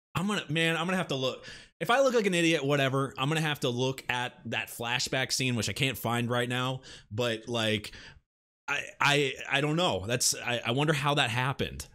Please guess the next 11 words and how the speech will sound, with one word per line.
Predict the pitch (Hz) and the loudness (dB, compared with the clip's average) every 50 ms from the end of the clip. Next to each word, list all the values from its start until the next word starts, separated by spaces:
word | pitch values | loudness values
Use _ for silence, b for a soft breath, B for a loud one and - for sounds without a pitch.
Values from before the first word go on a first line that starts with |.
| - - - | -12 -4 -2
Does | 135 131 120 | 0 2 2
it, | 135 117 | 0 0
like, | 117 117 110 107 104 - - - - - - | 2 2 2 2 0 -2 -10 -14 -14 -10 -6
does | 127 127 139 | -4 0 0
that | 131 139 131 | 0 0 2
mean, | 139 135 131 131 127 120 110 B B B B B B B _ - | 0 2 2 2 2 0 -2 B B B B B B B _ -8
like, | 131 131 117 113 113 110 110 104 101 - - | -4 -2 0 0 2 2 0 0 -2 -6 -8
you | 123 123 127 131 | -6 -4 -2 0
mean, | 131 139 143 127 123 123 | 2 0 0 0 -2 -4
like, | 135 139 135 127 - - - _ - _ _ _ _ _ _ _ _ _ _ _ _ _ _ _ _ _ _ - | 0 0 0 0 0 -6 -16 _ -20 _ _ _ _ _ _ _ _ _ _ _ _ _ _ _ _ _ _ -10
uh, | 135 139 135 135 127 - | -8 -8 -8 -8 -10 -10